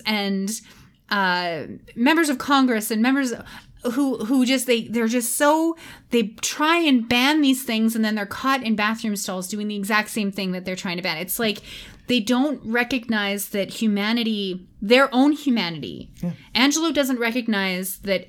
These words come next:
Speaker 1: his needs are not, he's, he hates what he is so much that he can't allow that to be part of who he is, and he has to punish everybody else.
Speaker 2: Yeah. It's, I,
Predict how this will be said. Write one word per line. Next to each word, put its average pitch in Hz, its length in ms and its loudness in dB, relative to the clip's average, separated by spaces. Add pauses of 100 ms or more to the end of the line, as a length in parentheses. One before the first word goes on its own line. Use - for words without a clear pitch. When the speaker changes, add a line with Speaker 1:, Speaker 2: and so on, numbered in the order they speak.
Speaker 1:
his 240 420 -2
needs 226 380 2
are 196 100 -2
not, 202 460 0 (140)
he's, 226 360 -4
he 233 240 -6
hates 294 480 -6 (280)
what 202 320 -6
he 220 240 -4
is 202 260 -2
so 196 240 -2
much - 520 -6 (460)
that 196 100 -2
he 185 400 -6
can't 208 580 -4 (960)
allow 202 480 2
that 190 280 -2
to 208 100 -4
be 185 340 -8
part 208 260 -4
of 180 140 -8
who 214 140 -6
he 185 280 -6
is, 160 220 -6
and 170 80 -8
he 175 120 -10
has 175 240 -6
to 190 80 -6
punish 180 320 -8
everybody 170 360 -6
else. - 400 -12
Speaker 2:
Yeah. - 60 -10 (480)
It's, - 140 -6
I, 156 140 -10